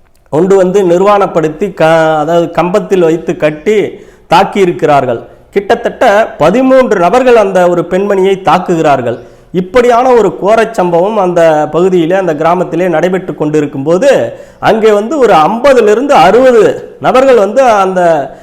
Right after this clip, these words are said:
குற்றச்செயலை தடுக்க முன்வராமல் வேடிக்கை பார்த்து கொண்டிருக்கிறார்கள். இப்படியான ஒரு சூழல். அதிலே யாரோ ஒரு நபர் மட்டும்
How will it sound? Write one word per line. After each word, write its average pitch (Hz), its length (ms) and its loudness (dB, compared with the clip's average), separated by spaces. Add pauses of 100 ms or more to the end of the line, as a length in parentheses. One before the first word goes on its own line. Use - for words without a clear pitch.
(160)
குற்றச்செயலை 214 680 2
தடுக்க 226 380 0
முன்வராமல் 196 520 0
வேடிக்கை 247 440 2
பார்த்து 175 340 -2
கொண்டிருக்கிறார்கள். 139 1000 -2 (640)
இப்படியான 208 560 2
ஒரு 175 140 0
சூழல். 180 380 0
அதிலே 226 540 2
யாரோ 208 320 4
ஒரு 214 220 4
நபர் 214 260 2
மட்டும் 196 600 0